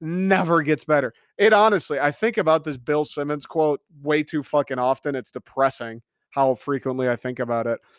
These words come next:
He was talking about the Pistons one time, and he said, "How are you irrelevant? How have the Pistons been irrelevant? Irrelevant.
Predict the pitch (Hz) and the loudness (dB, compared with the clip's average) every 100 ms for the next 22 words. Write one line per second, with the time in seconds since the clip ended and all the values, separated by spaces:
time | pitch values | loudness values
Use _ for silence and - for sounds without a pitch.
0 | _ - 160 151 208 196 196 180 170 151 | _ -2 0 2 4 4 4 4 4 0
1 | - 156 - 131 123 123 117 123 123 131 | -2 -4 -4 -10 -6 -6 -6 -6 -4 -4
2 | 135 147 135 - - _ - 151 175 233 | 0 2 0 -2 -20 _ -2 4 8 8
3 | 240 202 214 196 139 127 151 143 113 107 | 6 2 2 2 2 2 2 2 -4 -16
4 | _ _ - 170 220 208 208 - 185 - | _ _ 2 6 6 4 0 0 -4 -2
5 | 202 160 170 151 131 147 147 123 110 107 | -4 -2 -2 -2 0 2 0 -2 -14 -20
6 | _ - 240 214 196 247 208 139 110 | _ 0 2 4 6 6 4 0 -8